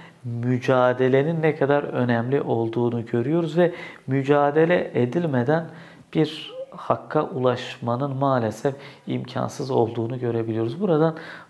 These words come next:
ben sivil toplum kuruluşlarına, hak örgütlerine, e, şu çağrıda bulunabilirim. Bu ülkeyi beraber demokratikleştirmemiz gerekiyor. Bu ülkeyi beraber büyütmemiz gerekiyor.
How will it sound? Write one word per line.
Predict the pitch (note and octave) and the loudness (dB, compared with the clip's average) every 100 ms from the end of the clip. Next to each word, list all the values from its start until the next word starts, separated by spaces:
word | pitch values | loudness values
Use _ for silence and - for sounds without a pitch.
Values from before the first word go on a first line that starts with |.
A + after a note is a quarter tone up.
| - | 0
ben | D3+ | 0
sivil | C#3+ D3 D3 | 0 -2 -2
toplum | C#3 C#3+ C3 D3 C#3+ D3 C#3+ - - - | 2 2 2 -2 -4 -6 -12 -18 -20 -20
kuruluşlarına, | - C#3 C3 A#2 - A#2+ A2+ G#2+ G#2 A2+ - - - - | -6 0 0 0 0 2 2 0 -2 -4 -8 -16 -18 -18
hak | - D#3 D#3 | -4 -2 2
örgütlerine, | C#3 B2 A#2+ - A#2 G#2+ G#2 A2 B2+ - - - - - | 4 4 -2 0 0 2 0 -4 -6 -12 -20 -20 -14 -2
e, | B2 A2+ A2+ A2 A2 A2 | 2 4 4 2 0 -4
şu | - E3+ | -6 -2
çağrıda | D#3 C3+ B2+ C3+ | 2 2 4 2
bulunabilirim. | C3 B2+ B2+ B2+ B2 A2+ A2 - - - - - - - | 2 0 0 0 0 -2 -2 -8 -18 -20 -20 -20 -8 0
Bu | B3+ | 2
ülkeyi | D3 B2+ D3+ D#3 D#3+ F3+ - - _ _ - | 2 2 2 4 2 -2 -10 -20 _ _ 0
beraber | C3+ B2+ B2 C#3+ C3+ - - - D#3+ | 4 4 4 2 2 -2 -12 -14 -6
demokratikleştirmemiz | B2 A#2+ A2+ - A2 - A#2+ A2 - G#2+ G#2+ G#2+ A#2+ | -2 0 0 -2 -4 -4 -6 -6 -6 -6 -6 -6 -6
gerekiyor. | B2+ C3+ C3+ C3+ D3+ C#3 - - - - - | 0 0 0 -2 -2 -2 -6 -16 -18 -20 -6
Bu | C3 G3 | 2 6
ülkeyi | D3 - D3+ C#3 | 6 4 2 4
beraber | B2+ A#2+ A#2+ C#3 | 4 4 4 4
büyütmemiz | D3+ D3+ D#3 D3 D3 | 2 0 0 -4 -2
gerekiyor. | D3 D3+ D3 - D#3+ | 2 2 2 0 -4